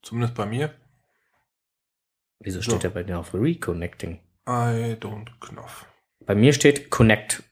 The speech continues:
Speaker 2: Kann uns mal jemand im Chat schreiben, ob wir schon wieder online sind? Alle wieder da?
Speaker 1: Ja, doch, fünfundzwanzig Sekunden haben wir schon wieder.
Speaker 2: Ja.
Speaker 1: Wir sind wieder da.
Speaker 2: Guck, dann, äh, alles schick. Dann läuft's ja. So.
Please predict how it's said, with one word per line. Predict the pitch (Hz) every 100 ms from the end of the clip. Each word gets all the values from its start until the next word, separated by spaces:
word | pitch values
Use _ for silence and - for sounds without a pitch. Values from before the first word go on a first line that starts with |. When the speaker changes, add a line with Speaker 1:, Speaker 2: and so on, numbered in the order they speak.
| -
Speaker 2:
Kann | - 160
uns | 139
mal | 135
jemand | 127 139 113
im | 110
Chat | 127 -
schreiben, | - 113 131
ob | 117 113
wir |
schon | -
wieder | 104 - -
online | 123 123 123 123
sind? | 123 - - _ - - - - - -
Alle | 175 185
wieder | 175
da? | 151 135 143
Speaker 1:
Ja, | 117
doch, | 147
fünfundzwanzig | 147 147 139 135 117
Sekunden | 120 123 107
haben |
wir | 95
schon | 90 85
wieder. | 78 - - -
Speaker 2:
Ja. | 123 127
Speaker 1:
Wir | 139
sind | 165
wieder | 156
da. | 104 - - -
Speaker 2:
Guck, | 127 - -
dann, | 117 117 117
äh, | 113 -
alles | 113 110
schick. | - 110 - - -
Dann | 127 117 120
läuft's | 104 92 -
ja. | - - - - - - - - - - - - _ - - -
So. | 120 127 156 254 240 139 98